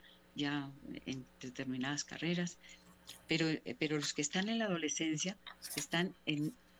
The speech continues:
unas inquietudes diferentes, ¿no?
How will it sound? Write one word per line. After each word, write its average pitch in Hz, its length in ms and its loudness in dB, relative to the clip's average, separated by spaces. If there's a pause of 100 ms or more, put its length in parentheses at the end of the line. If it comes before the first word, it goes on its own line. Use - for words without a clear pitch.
unas 196 480 2 (120)
inquietudes 160 760 0 (240)
diferentes, 147 580 -2
¿no? 170 140 -4